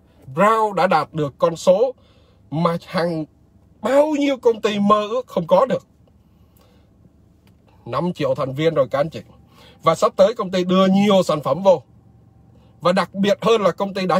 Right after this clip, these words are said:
chia đúng như những gì công ty đã nói. Vậy tại sao chúng ta không tập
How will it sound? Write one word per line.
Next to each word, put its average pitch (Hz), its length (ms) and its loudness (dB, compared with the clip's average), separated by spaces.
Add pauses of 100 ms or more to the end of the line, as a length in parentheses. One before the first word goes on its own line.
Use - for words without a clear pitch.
(140)
chia 226 280 -2 (600)
đúng 269 320 -2
như 240 120 -2
những 185 280 -4
gì 208 120 -6
công 160 220 -2
ty 170 120 -4
đã 147 140 -2
nói. 170 200 -2 (840)
Vậy 180 200 2
tại 165 160 -4
sao 196 200 2
chúng 240 140 -8
ta 208 120 -2
không 220 400 -2
tập - 180 0